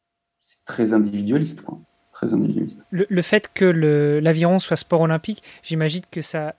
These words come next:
Speaker 2: aide quand même à prétendre à un petit peu plus d'aide, à un peu plus de soutien ?
Speaker 1: Euh, je pense que oui. En revanche, c'est tellement confidentiel comme, euh, comme sport.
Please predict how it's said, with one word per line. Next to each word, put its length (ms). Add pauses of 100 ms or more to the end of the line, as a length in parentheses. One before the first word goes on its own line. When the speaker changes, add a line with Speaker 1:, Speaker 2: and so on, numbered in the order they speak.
Speaker 2:
aide 200
quand 120
même 220 (320)
à 260
prétendre 460
à 60
un 80
petit 100
peu 140
plus 240
d'aide, 280
à 100
un 40
peu 100
plus 200
de 80
soutien ? 420 (240)
Speaker 1:
Euh, 320
je 80
pense 300
que 100
oui. 400 (160)
En 180
revanche, 460
c'est 160
tellement 320
confidentiel 720
comme, 260
euh, 160 (1000)
comme 140
sport. 460